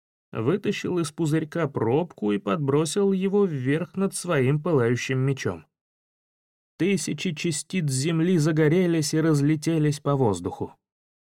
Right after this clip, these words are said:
Из купола потянулись завитки пламени, сливаясь с горящими частицами и образуя запутанную сеть.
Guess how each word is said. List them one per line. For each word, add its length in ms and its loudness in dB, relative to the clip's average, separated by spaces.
Из 180 2
купола 440 2
потянулись 580 2
завитки 480 0
пламени, 560 0
сливаясь 540 2
с 120 -4
горящими 580 2
частицами 840 -4
и 40 2
образуя 580 4
запутанную 580 0
сеть. 380 -4